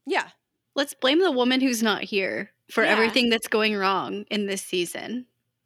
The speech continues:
Speaker 1: Right?
Speaker 3: Exactly.
Speaker 1: Like, thank God Google Alerts didn't exist back then.
Speaker 3: No
Speaker 1: Can you
Speaker 3: kidding.
Speaker 1: imagine if you were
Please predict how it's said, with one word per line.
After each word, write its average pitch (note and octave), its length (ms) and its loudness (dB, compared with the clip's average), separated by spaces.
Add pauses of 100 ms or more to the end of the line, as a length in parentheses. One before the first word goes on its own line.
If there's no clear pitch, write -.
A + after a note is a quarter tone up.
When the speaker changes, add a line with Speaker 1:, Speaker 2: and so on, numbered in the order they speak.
(140)
Speaker 1:
Right? C#4 240 -10 (100)
Speaker 3:
Exactly. - 300 -16 (160)
Speaker 1:
Like, E4+ 260 -6 (280)
thank E4+ 240 -8
God D4+ 340 -4
Google B3+ 420 -4
Alerts F3 320 -8
didn't F#3+ 240 -6
exist F#3 400 -12
back E3 240 -6
then. D3 380 -16 (880)
Speaker 3:
No C#4 100 -6
Speaker 1:
Can A#3 100 -6
you D4 140 -4
Speaker 3:
kidding. B3 80 -4 (100)
Speaker 1:
imagine G#3+ 640 -6
if G3+ 160 -10
you G3+ 160 -12
were G3 300 -6